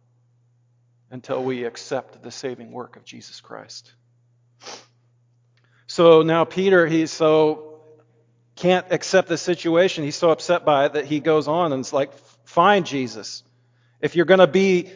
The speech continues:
that way about that, about this, I want the deluxe car wash. I want the deluxe treatment. Take care of all of this."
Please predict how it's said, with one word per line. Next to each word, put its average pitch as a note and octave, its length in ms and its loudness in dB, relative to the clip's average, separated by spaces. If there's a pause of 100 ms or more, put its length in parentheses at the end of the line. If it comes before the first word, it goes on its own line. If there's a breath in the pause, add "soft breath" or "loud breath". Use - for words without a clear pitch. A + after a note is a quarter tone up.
(120 loud breath)
that G3 260 0
way G3 160 4
about D3+ 400 0
that, C#3+ 300 -2
about D3+ 440 0
this, C#3+ 320 -4
I E3 100 -2
want G3+ 220 4
the F3+ 80 2
deluxe F3 460 4
car D#3 260 8
wash. A#2 380 -2
I D3+ 60 -2
want F3 200 2
the E3 80 -6
deluxe E3 400 4
treatment. C#3 420 -8 (840)
Take F#3 200 2
care F#3+ 200 8
of E3+ 80 8
all G#3 280 10
of D#3+ 60 2
this." - 380 -6